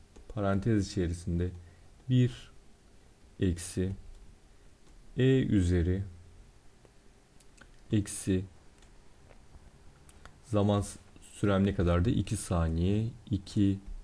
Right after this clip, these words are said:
bölü zaman sabitim bir saniyeydi. Yazdığımda on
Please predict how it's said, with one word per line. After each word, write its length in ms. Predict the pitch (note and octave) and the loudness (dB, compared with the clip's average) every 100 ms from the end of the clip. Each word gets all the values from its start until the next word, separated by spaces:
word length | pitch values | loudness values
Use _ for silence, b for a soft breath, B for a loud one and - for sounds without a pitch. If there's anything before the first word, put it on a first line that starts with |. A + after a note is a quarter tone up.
| - b b b b - - | -16 b b b b -20 -6
bölü 300 | G#2 F2+ E2+ | 0 2 2
zaman 380 | D#2+ G2+ F#2+ F#2 | 2 2 4 2
sabitim 680 | F2+ - F#2+ F2+ - F#2+ F#2 - - - | 0 2 2 2 0 -2 -2 -8 -20 -6
bir 140 | G2 F#2 | 0 0
saniyeydi. 1040 | - F#2 E2+ E2 E2 D#2+ D#2+ G2+ A#2 A#2 A#2 B B B B B - - | -2 -2 0 2 0 -2 -2 0 2 0 -6 B B B B B -18 -4
Yazdığımda 920 | F2+ F2 E2+ F2 E2+ D#2+ E2+ G2 G#2+ - - - - - - - - | 0 4 2 2 0 0 2 2 0 -4 -12 -14 -16 -20 -20 -14 2
on 320 | A#2+ A#2+ B2 | 4 6 4